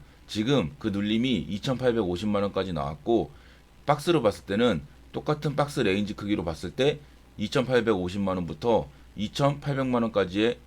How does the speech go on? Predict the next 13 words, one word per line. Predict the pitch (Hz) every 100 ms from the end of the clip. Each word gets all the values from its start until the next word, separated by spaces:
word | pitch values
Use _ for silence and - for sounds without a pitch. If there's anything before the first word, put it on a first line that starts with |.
| -
눌림이 | 90 98 107 135 -
나올 | 78 90
수 | 90 90
있습니다. | 78 85 76 71 - - 92
약간 | 104 147 143
더 |
눌리더라도 | 110 104 127 117 92 82 95 80 - - - -
이 | 113 123
네 | 101
시간 | 113 147 135
봉 | 127
파동에서 | 117 101 90 90 101 76 - - -
거의 | - 113 139 139